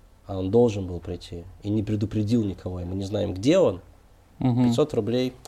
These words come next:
Speaker 1: фонд Хабенского, пожалуйста, отправляешь. Вот. И, ну, это к-, как бы крайне редкая история, да, но, как бы, тем не менее,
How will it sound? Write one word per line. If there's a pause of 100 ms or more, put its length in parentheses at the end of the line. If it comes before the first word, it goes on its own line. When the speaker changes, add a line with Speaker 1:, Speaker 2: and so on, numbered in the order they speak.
(100)
Speaker 1:
фонд
Хабенского,
пожалуйста,
отправляешь. (800)
Вот.
И,
ну,
это
к-,
как
бы
крайне
редкая
история,
да,
но,
как
бы,
тем
не
менее,